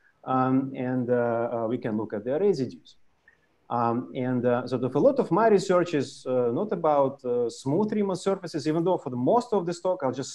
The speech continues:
stick to smooth Riemann surfaces, okay? Uh, s-, or, uh, I prefer to think about them as smooth algebraic curves, uh, over complex numbers. Uh, but this also works, um, uh, you know, for stable algebraic curves, which is, uh, basically, you know, when you take a Riemann surface and, uh,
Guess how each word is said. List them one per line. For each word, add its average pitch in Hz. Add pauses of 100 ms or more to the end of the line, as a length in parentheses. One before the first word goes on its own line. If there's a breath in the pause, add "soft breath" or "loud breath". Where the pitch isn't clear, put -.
(140)
stick 208
to 147
smooth 160
Riemann 143
surfaces, -
okay? 185 (640 loud breath)
Uh, 107
s-, -
or, 117
uh, 120
I 135
prefer 143
to 143
think 139
about 120
them 117
as 110
smooth 156
algebraic 127
curves, - (100)
uh, - (380)
over 101 (100)
complex 107
numbers. 147 (640 soft breath)
Uh, 127
but 147
this 320
also 277
works, 208
um, 143
uh, 139
you 147
know, 139
for 135
stable 143
algebraic 117
curves, 135
which 120
is, 113
uh, 123
basically, 123
you 120
know, 120
when 117
you 113
take 127
a 110
Riemann 123
surface 143
and, 113
uh, 110